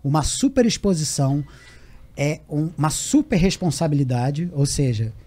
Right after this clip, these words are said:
quem me dirigia, e foi um baita diretor comigo, fino, super querido. Muitas vezes, já, esses dias até um amigo meu veio me fazer uma entrevista pra ver se eu entregava algum podre dele, e eu não tinha podre nenhum,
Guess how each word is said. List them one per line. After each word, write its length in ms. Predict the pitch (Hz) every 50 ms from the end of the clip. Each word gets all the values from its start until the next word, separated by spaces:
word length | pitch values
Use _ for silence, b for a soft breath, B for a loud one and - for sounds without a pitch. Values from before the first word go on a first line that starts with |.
| b b b b b b
quem 140 | - 233 277
me 100 | 277 247
dirigia, 680 | 175 190 165 151 127 110 147 202 202 180 147 113 107 - - - - _ - - - -
e 60 | 190 156
foi 160 | - 202 190
um 80 | 151
baita 360 | 131 113 139 151 156 147 156 139
diretor 400 | 127 131 135 127 - 139 123 -
comigo, 400 | - 120 110 113 110 107 110 104 - - - - - - - _ - - - - -
fino, 640 | - - - - 180 170 160 147 131 120 113 107 104 - - - - _ _ - - - - - - _ - - - -
super 420 | - - - 196 214 - 147 143 -
querido. 420 | - 139 117 120 120 113 117 113 B B B B B B B
Muitas 340 | 147 147 175 - 180 151 143
vezes, 280 | 151 160 170 160 196 - 135
já, 100 | 135 165 -
esses 240 | 127 127 - 165 151
dias 160 | 151 170 170
até 200 | 160 156 165 185
um 100 | 202 208
amigo 300 | 190 175 175 170 156 151
meu 320 | 143 147 147 156 156 139 131 B B B B B -
veio 300 | 120 139 143 143 147 143
me 260 | 139 139 135 131 131
fazer 280 | - - 147 127 123 139
uma 120 | 139 139
entrevista 640 | 135 135 135 127 117 123 156 175 160 - - 123 117 B B B B B B
pra 120 | - 143 143
ver 120 | 143 160
se 100 | 156 -
eu 40 | 160
entregava 400 | 151 147 151 151 139 156 160 147
algum 240 | 151 143 139 180 220
podre 420 | 208 - - 170 185 185 165 151 147
dele, 260 | 139 156 185 190 185
e 40 | 190
eu 60 | 202
não 100 | 196 180
tinha 260 | 175 - 196 190 180
podre 340 | - - - 208 202 196 185
nenhum, 400 | 175 160 147 131 131 135 143 151